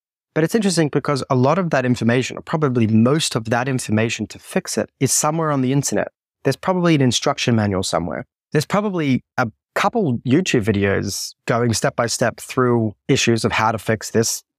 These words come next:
exact kind of fridge. Maybe even one of them goes through my exact problem. But for some reason, and it's not even actually some reason, it's because it's a little bit more complex, it's a little bit more advanced, searching and finding these things out. Not many of the,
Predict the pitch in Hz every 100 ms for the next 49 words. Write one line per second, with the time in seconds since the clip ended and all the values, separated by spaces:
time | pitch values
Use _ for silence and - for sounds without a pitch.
0 | - 98 104 117 - 107 113 - - -
1 | - _ _ - 143 170 196 180 165 135
2 | 147 147 120 110 113 - 123 - - 120
3 | 110 117 139 131 117 113 - - 113 95
4 | 62 - _ _ _ _ _ _ _ _
5 | 123 - - 180 139 147 101 104 127 _
6 | _ _ _ _ _ _ _ _ _ 135
7 | 143 - 185 151 127 127 - 123 - 107
8 | 131 151 101 - 117 - 143 - 170 151
9 | - 120 127 160 139 135 123 123 - 127
10 | 131 - - - 104 110 117 143 127 120
11 | 117 113 104 117 117 82 - - 139 123
12 | - 117 107 98 113 110 110 107 - 107
13 | 101 120 95 120 143 147 156 156 151 123
14 | -